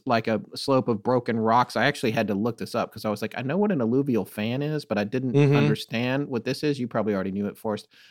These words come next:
Speaker 1: Geologists define talus as the pile of rocks that accumulates at the base of a cliff chute or slope. The formation of a talus
Speaker 2: Yeah.
Speaker 1: slope results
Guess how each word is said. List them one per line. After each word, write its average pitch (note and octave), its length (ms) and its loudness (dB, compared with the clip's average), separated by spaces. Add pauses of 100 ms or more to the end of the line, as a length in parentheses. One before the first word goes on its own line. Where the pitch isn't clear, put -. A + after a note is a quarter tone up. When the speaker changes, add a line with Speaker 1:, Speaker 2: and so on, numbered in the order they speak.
(140)
Speaker 1:
Geologists F#3+ 600 4
define C#3 540 0
talus D3 400 0
as A#2 100 -6
the A2+ 80 -8
pile G#3+ 300 4
of F3+ 100 0
rocks D3 240 4
that B2 100 0
accumulates D#3 520 -2
at A2+ 80 -8
the A2+ 80 -2
base F#3+ 480 2
of C3 160 -4
a A#2 40 -2
cliff D3 300 0
chute A2+ 380 -4
or G2 100 -4
slope. G#2 440 -4
The A2+ 80 -4
formation C#3 440 0
of A#2 80 -2
a A2 40 -4
talus G#2 260 2
Speaker 2:
Yeah. F#2+ 60 0
Speaker 1:
slope G#2+ 180 -2
results D3 500 2